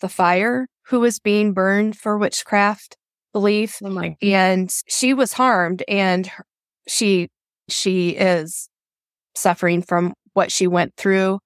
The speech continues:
Speaker 1: but he
Speaker 2: Mm.
Speaker 1: was brave and saved her life. And those are the types of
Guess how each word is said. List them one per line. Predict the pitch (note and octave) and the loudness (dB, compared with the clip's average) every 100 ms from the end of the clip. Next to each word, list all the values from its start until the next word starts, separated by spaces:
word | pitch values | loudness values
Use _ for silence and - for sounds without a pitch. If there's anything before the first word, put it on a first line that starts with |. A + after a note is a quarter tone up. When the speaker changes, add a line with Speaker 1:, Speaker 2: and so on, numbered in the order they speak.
| _ - _ | _ -20 _
Speaker 1:
but | G3 | -2
he | - F3+ F3 _ _ _ _ _ | 0 -2 -2 _ _ _ _ _
Speaker 2:
Mm. | G#3 F#3 | -2 -2
Speaker 1:
was | - _ _ | -8 _ _
brave | G3+ G#3 G#3+ G#3+ - | 2 4 2 0 -2
and | F#3+ - _ | -6 -6 _
saved | - - G3+ F#3 - | -8 0 2 0 -4
her | F3 | -4
life. | E3 G3+ F3 C#3+ - - | 0 2 2 -2 -8 -6
And | F#3+ F3+ E3 E3 _ _ _ _ _ _ _ _ | -2 0 0 -4 _ _ _ _ _ _ _ _
those | A3 G#3 G3+ | 0 2 2
are | G3 | 2
the | F3+ | 0
types | - F#3+ F#3 F#3+ - | -2 0 0 -2 -6
of | E3+ E3 | -6 -6